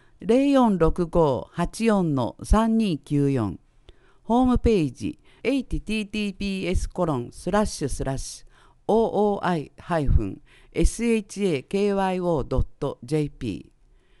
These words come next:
デイジー録音図書制作、大井町録音ボランティアグループ綾野会。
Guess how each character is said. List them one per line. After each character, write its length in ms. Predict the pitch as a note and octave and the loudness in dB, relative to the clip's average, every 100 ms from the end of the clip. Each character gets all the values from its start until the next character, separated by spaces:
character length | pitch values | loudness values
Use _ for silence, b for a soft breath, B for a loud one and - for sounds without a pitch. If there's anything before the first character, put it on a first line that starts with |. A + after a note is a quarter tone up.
| - | -20
デ 260 | - A#3 B3+ | -6 -2 -2
イ 40 | |
ジ 360 | F#3 D#3 C3 F#2 | -2 -2 -2 -2
ー 20 | |
録 260 | D3+ D3+ A3 | -4 -2 -2
音 140 | G#3+ | -2
図 120 | G3 G#3+ | -2 -2
書 160 | D#3 | -2
制 240 | - C3+ C3 | -4 -2 -2
作、 460 | - A2+ - G#2+ _ b b b b | -2 -8 -12 -14 _ b b b b
大 260 | - A#3 B3 | -2 0 0
井 100 | G#3+ | 0
町 460 | D#3 - B2+ - - | -2 -4 -10 -10 -4
録 260 | E3+ - A3+ | -2 0 0
音 160 | A3 | 0
ボ 120 | G#3 | 0
ラ 120 | G3+ G3+ | 0 -2
ン 80 | |
テ 120 | G3 G3 | -4 -4
ィ 60 | |
ア 60 | F#3 | -4
グ 140 | F3 | -4
ル 180 | E3+ D3+ | -4 -4
ー 40 | |
プ 280 | A2+ - F#2+ _ - | -2 -4 -4 _ -8
綾 200 | D3+ D3+ | -6 -4
野 140 | C#3+ | -6
会。 260 | - F#2+ | -8 -14